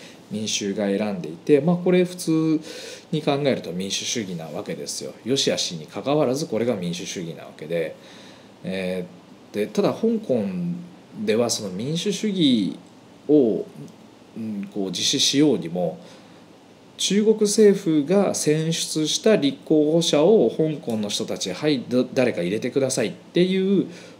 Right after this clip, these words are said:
法律を作ろうとして、まあ、実際にこれはできたんですかね。だから、中国共産党が選んだ人しか、そもそも投票できる人がいない、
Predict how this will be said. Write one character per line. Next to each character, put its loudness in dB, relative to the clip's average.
法 6
律 -2
を 2
作 0
ろ 8
う 0
と -8
し -6
て、 -10
ま -6
あ、 -16
実 2
際 4
に 2
こ 0
れ 6
は 6
で 0
き -10
た -4
ん -14
で -12
す -10
か -12
ね。 -6
だ -4
か 0
ら、 -2
中 0
国 6
共 2
産 0
党 8
が 4
選 4
ん 2
だ -2
人 -2
し 0
か、 -6
そ -4
も 2
そ -2
も -6
投 2
票 4
で 0
き 2
る 2
人 -2
が -8
い -6
な -4
い、 -6